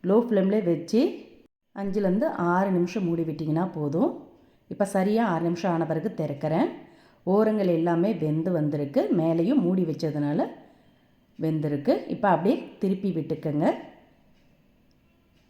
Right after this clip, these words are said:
இது மாதிரி அப்படியே திருப்பி போட்டுட்டு சுத்தீரும் கொஞ்சம் எண்ணெய் விட்டுக்கங்க. ஒரு டீஸ்பூன் அளவுக்கு எண்ணெயை சுத்தீரும் விடுங்க. அப்பதான் மேல நல்லா கிறிஸ்பியா சூப்பரா இருக்கும். ஓரங்கள்லாம் வெந்து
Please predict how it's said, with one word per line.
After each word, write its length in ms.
இது 160
மாதிரி 220
அப்படியே 300
திருப்பி 320
போட்டுட்டு 400
சுத்தீரும் 520
கொஞ்சம் 340
எண்ணெய் 220
விட்டுக்கங்க. 440
ஒரு 140
டீஸ்பூன் 420
அளவுக்கு 320
எண்ணெயை 320
சுத்தீரும் 440
விடுங்க. 260
அப்பதான் 320
மேல 320
நல்லா 240
கிறிஸ்பியா 500
சூப்பரா 600
இருக்கும். 320
ஓரங்கள்லாம் 580
வெந்து 240